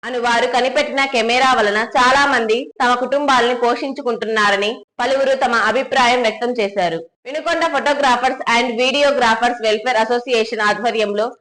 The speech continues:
డాగురే చిత్రపటానికి పూలదండలతో అలంకరించి నివాళులర్పించారు.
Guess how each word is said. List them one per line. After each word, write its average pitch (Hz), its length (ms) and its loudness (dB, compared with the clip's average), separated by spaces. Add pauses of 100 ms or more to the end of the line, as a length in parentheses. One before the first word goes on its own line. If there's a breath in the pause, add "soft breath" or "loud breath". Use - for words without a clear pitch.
(160)
డాగురే 269 440 2 (300)
చిత్రపటానికి 254 800 0 (100)
పూలదండలతో 247 680 2 (100)
అలంకరించి 233 560 2 (100)
నివాళులర్పించారు. 196 920 0